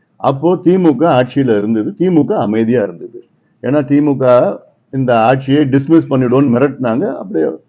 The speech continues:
கலைஞர் அப்படியே அமைதியா ஆயிட்டார். அப்போ ரெண்டு பேருமே தான் துரோகம் பண்ணியிருக்காங்க தமிழ்நாட்டுக்கு. இப்போ மோடி அரசாங்கம் அதை எப்படியாவது மீண்டும் அது கொண்டு வர்றதுக்கு நாங்கள் முயற்சி செய்து கொண்டிருக்கின்றோம்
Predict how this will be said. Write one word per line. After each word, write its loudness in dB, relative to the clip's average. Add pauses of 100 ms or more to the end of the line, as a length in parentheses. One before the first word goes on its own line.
(140)
கலைஞர் -2
அப்படியே -4
அமைதியா -14
ஆயிட்டார். -18 (680)
அப்போ -2
ரெண்டு 2
பேருமே 4
தான் 2
துரோகம் 4
பண்ணியிருக்காங்க 0
தமிழ்நாட்டுக்கு. -6 (800)
இப்போ 2 (200)
மோடி 6
அரசாங்கம் 2
அதை 2
எப்படியாவது 2
மீண்டும் 4
அது 2
கொண்டு 0
வர்றதுக்கு 2
நாங்கள் 0
முயற்சி -2
செய்து -2
கொண்டிருக்கின்றோம் 2